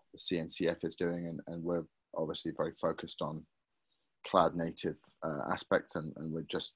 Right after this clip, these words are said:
uh, working on a new programming language, which we, which we think is very focused on cloud native scenarios. So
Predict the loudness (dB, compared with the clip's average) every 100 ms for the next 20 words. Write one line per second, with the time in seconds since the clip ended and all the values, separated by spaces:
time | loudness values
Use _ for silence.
0 | -2 0 0 -2 -6 -12 _ _ _ _
1 | _ _ _ 6 6 8 2 4 4 2
2 | 2 2 0 10 12 12 10 8 6 4
3 | 2 -2 -2 -2 -4 -4 -6 -2 -2 -2
4 | -6 -2 -2 2 0 0 -2 -2 0 6
5 | 6 6 -2 -4 -2 -2 -4 -4 -4 -2
6 | -2